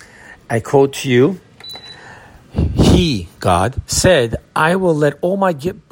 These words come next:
goodness pass before you. I will proclaim the name of the Lord before you,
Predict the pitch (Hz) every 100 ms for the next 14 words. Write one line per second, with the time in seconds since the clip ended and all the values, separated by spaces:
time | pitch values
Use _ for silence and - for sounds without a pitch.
0 | - 165 160 147 - - 147 156 - 147
1 | - 139 120 95 90 - 156 156 151 147
2 | - 156 165 170 156 135 156 151 147 143
3 | 135 143 135 147 - 120 107 78